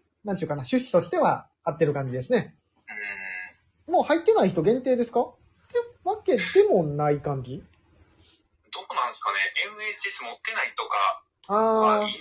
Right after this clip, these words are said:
Speaker 2: いいんですかね。
Speaker 1: あ、なんかそれは言ってましたね。エムエイチエス持ってないかなんか言ってた気もするな。
Speaker 2: あー。
Speaker 1: まあ、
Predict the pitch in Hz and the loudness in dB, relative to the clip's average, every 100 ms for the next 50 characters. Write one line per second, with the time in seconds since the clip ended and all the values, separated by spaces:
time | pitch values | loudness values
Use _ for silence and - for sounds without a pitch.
0 | - - - - - - - - - - | -16 -20 -20 -16 -6 -2 -2 -4 -8 -8
1 | - - 208 - - 339 214 233 311 320 | -4 -2 -4 -6 -8 -6 0 2 2 0
2 | 320 339 381 156 147 151 208 320 302 151 | 0 -2 0 -2 -2 -4 -6 -8 -8 -8
3 | 135 - 262 233 156 135 143 127 127 139 | -8 -8 -4 -2 -2 -4 -6 -6 -6 -6
4 | - 180 139 - - 135 127 127 - 131 | -6 -4 -4 -8 -12 -8 -8 -10 -12 -10
5 | 127 143 165 - 311 | -8 -6 -4 -2 -2